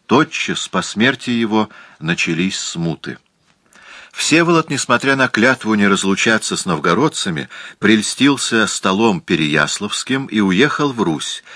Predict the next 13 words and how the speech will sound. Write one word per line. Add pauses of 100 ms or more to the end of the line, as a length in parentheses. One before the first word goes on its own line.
(160)
не
оставивши,
как
видно,
князя
в
Новгороде. (880)
Мы
уже
видели
раз,
как
новгородцы